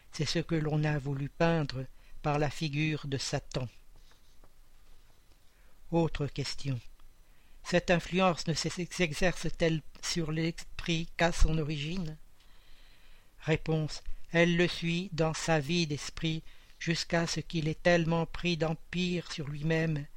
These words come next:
que les mauvais renoncent à l'obséder. Question cent vingt-trois.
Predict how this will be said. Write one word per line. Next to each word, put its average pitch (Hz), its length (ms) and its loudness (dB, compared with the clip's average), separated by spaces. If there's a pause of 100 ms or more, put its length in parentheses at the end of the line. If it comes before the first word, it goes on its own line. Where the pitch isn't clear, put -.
(640)
que - 80 -2
les 160 180 2
mauvais 160 440 4
renoncent 151 520 0
à 147 60 -2
l'obséder. 127 560 -4 (3500)
Question 202 460 4
cent 165 200 0
vingt-trois. 151 540 -2